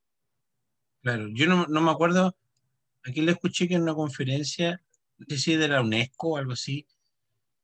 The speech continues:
que el representante de la unesco, em, eh, dio como una conferencia, pero con toda la, con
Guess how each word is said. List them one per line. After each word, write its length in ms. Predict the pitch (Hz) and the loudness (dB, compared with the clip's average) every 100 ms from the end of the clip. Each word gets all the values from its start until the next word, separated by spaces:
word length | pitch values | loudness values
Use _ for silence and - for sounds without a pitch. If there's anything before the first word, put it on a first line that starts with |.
| _ | _
que 460 | 120 120 113 110 113 | 2 4 4 2 0
el 80 | 117 | -2
representante 680 | 117 120 123 101 131 165 302 | -2 -2 -2 0 0 0 0
de 60 | 302 | 2
la 40 | |
unesco, 580 | 196 214 - 247 277 285 _ _ _ _ _ _ _ - _ _ | 2 0 -2 -4 -4 -6 _ _ _ _ _ _ _ -20 _ _
em, 1200 | 123 123 123 120 117 117 117 113 110 110 110 107 107 _ _ _ _ _ _ _ _ _ _ _ _ _ _ _ _ | -2 0 0 0 -2 -2 -2 -2 -2 -4 -6 -10 -14 _ _ _ _ _ _ _ _ _ _ _ _ _ _ _ _
eh, 320 | 117 113 127 _ _ _ _ _ _ _ _ _ _ 277 _ _ _ _ _ _ 117 | 2 2 0 _ _ _ _ _ _ _ _ _ _ _ _ _ _ _ _ _ _
dio 120 | 135 | -2
como 180 | 143 160 | 0 2
una 140 | 165 151 | 2 2
conferencia, 960 | 139 131 123 135 143 - 156 147 - _ - | 0 -2 0 0 0 -2 -4 -6 -8 _ -10
pero 220 | 123 123 | -6 -4
con 240 | 127 120 _ | -6 -10 _
toda 240 | 156 165 170 | 2 4 4
la, 560 | 170 160 151 143 139 139 _ _ _ _ _ _ _ _ _ _ | 2 0 -2 -4 -6 -12 _ _ _ _ _ _ _ _ _ _
con 180 | 131 | -6